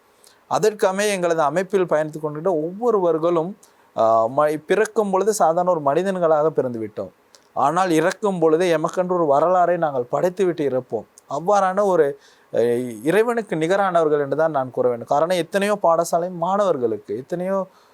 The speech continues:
ஆ, உணவுகளற்ற உறவுகளுக்கு இவ்வளவு சேவைகளையும் செய்கின்றார்கள்னா, அவர்களுடைய குடும்ப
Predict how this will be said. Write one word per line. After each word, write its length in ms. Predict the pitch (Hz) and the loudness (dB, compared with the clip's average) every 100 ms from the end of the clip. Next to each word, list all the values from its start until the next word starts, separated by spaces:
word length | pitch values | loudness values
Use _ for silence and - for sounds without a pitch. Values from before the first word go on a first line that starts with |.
| _ - | _ -2
ஆ, 40 | 131 131 131 131 | 0 2 4 4
உணவுகளற்ற 680 | 131 151 202 202 175 156 160 | 2 2 0 0 0 0 0
உறவுகளுக்கு 840 | 165 151 165 190 160 120 101 - 87 - _ _ _ _ | 0 2 0 0 0 -2 -4 -10 -14 -16 _ _ _ _
இவ்வளவு 340 | 147 170 165 160 | -2 0 0 2
சேவைகளையும் 520 | 165 170 175 180 190 | 2 2 2 -2 -2
செய்கின்றார்கள்னா, 560 | 165 147 156 139 135 143 | 0 0 0 0 0 2
அவர்களுடைய 500 | 185 156 147 151 165 | 2 4 2 0 -2
குடும்ப 340 | - 156 196 | -4 -6 -6